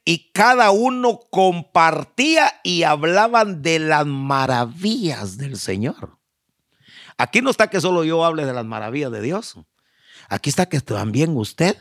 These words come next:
hable de las maravillas del Señor. Y que yo me pueda gozar con las grandezas y maravillas que el Señor hace o que ha hecho en sus propias vidas.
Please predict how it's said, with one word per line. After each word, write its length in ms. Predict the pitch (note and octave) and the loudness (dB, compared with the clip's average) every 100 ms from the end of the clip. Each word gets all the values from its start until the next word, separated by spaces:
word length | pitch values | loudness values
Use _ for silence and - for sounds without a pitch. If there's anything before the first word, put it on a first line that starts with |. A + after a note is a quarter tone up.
| _ _ _ - | _ _ _ -4
hable 360 | - D3 C#3 A2+ | -2 0 0 0
de 120 | A2 | -2
las 220 | G#2 G2+ | -4 -8
maravillas 680 | F#2 F#2+ F#2+ F2+ A2 D#3 A2 | -8 -10 -8 -8 -6 -6 -8
del 160 | G2 F#2 | -12 -14
Señor. 420 | - E2+ A#2+ D3+ _ _ _ _ _ _ _ _ _ _ _ _ - - - | -18 -16 -16 -18 _ _ _ _ _ _ _ _ _ _ _ _ -20 -20 -8
Y 100 | C3 | -6
que 160 | - C3 | 0 2
yo 120 | D3 | 4
me 120 | C#3 | 2
pueda 280 | - C3+ A#2+ | 2 4 4
gozar 440 | G2+ G2+ C#3+ F3+ - _ _ _ _ _ _ _ - _ | 0 0 0 0 -8 _ _ _ _ _ _ _ -20 _
con 180 | - G#2+ | -8 -4
las 160 | G#2+ F#2 | -2 -4
grandezas 1300 | F#2 G2 F2 E2+ A2 C3+ - - - - - - - _ _ _ | -4 -6 -6 -4 -4 -4 -6 -10 -12 -12 -12 -16 -20 _ _ _
y 140 | - G#2+ | -8 -6
maravillas 760 | G2 F2+ D#2+ B2+ C#3 E2 D2+ | -6 -6 -6 -6 -6 -8 -8
que 120 | - E2 | -8 -8
el 80 | |
Señor 440 | - E2+ D#2+ A2 G2 | -8 -10 -8 -10 -10
hace 460 | A#2 - - B1+ _ _ _ _ _ _ _ _ _ _ _ | -10 -12 -16 -20 _ _ _ _ _ _ _ _ _ _ _
o 120 | - | -14
que 160 | - A#2+ | -8 -6
ha 120 | F#2 | -4
hecho 260 | A2+ B2 G#2+ | -6 -10 -14
en 60 | |
sus 160 | E2 E2+ | -18 -18
propias 400 | - G#2+ E2+ D#2+ | -16 -16 -16 -16
vidas. 500 | A2 C3 - - _ | -16 -16 -18 -20 _